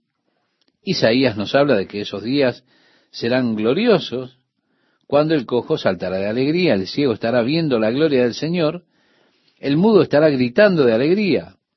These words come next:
O sea, no habrá más dolor, no más sufrimiento. Ha llegado el reino de Dios. Como digo, habrá un gran número que sobrevivirá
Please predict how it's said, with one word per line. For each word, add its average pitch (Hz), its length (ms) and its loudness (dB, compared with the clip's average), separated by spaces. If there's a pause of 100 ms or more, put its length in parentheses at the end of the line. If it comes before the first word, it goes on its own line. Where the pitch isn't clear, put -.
O 113 80 -14
sea, 175 240 0
no 135 80 -2
habrá 143 180 0
más 135 160 -4
dolor, 170 340 0
no 127 140 -4
más 139 160 -6
sufrimiento. 120 760 -6 (580)
Ha 135 160 2
llegado 113 360 2
el 107 80 2
reino 117 360 2
de 104 60 -4
Dios. 87 460 -10 (1120)
Como 156 260 2
digo, 160 260 4
habrá 127 380 2 (480)
un 151 260 0
gran 147 260 4
número 160 400 2
que 107 160 -6
sobrevivirá 110 1080 0